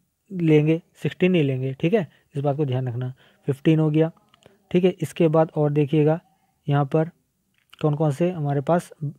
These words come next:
बनते हैं, एट से लेकर सिक्सटीन के बीच में, ट्वेल्व हो गया, ठीक है। इसी तरह से हमारा थर्टीन हो गया,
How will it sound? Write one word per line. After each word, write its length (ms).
बनते 300
हैं, 240
एट 180
से 140
लेकर 260
सिक्सटीन 440
के 160
बीच 300
में, 180
ट्वेल्व 280
हो 60
गया, 320
ठीक 180
है। 120
इसी 280
तरह 260
से 180
हमारा 340
थर्टीन 420
हो 100
गया, 260